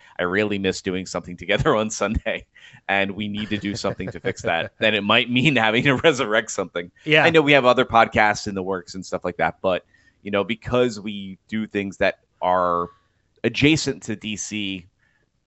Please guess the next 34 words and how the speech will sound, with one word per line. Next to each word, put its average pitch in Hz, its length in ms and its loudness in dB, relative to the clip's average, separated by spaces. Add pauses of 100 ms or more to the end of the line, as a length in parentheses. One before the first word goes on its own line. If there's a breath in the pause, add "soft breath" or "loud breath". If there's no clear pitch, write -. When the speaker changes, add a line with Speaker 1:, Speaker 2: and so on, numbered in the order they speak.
(120)
Speaker 1:
it, 107 200 -4
it's 110 220 -14
not 110 160 -2
to 101 80 -10
say 107 160 -4
that 92 200 -6
we 101 140 -10
may 95 220 -4
not 92 200 -4
have, 87 400 0
like, 95 220 -4
our 98 120 -2
new 101 120 -6
podcast 90 540 -2
may 95 300 -4
have 101 220 2
some 110 140 -8
content 117 380 -2
that's 117 180 -6
D 127 160 -4
C 131 160 -6
related 95 380 -2
that 82 160 -2
we 92 80 -8
wanna 87 160 -6
post 80 340 -12
here - 200 -12
or 60 180 -16
things - 240 -20
like - 140 -20
that. - 200 -12 (480 soft breath)
It's - 200 -10
not 117 200 0
saying 98 340 0